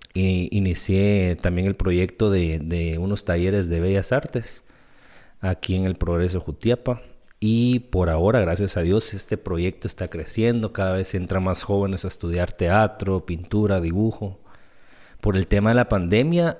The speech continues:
estuvo, eh, en pausa un poco algunos proyectos como teatro, pero continuamos con cursos, eh, presenciales y semipresenciales, virtuales también, de dibujo, pintura. Y actualmente tengo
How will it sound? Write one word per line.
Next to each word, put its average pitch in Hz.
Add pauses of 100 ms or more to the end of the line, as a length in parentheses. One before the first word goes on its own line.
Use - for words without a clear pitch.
(120)
estuvo, 104 (760)
eh, 101
en 101
pausa 101
un 101
poco -
algunos 107
proyectos 90
como 95
teatro, 101
pero 85 (280)
continuamos 101
con 101
cursos, - (560)
eh, 92
presenciales 135 (340)
y 101
semipresenciales, 98
virtuales 101
también, 117 (420)
de 92
dibujo, 90
pintura. 123 (320)
Y 131
actualmente 107
tengo 101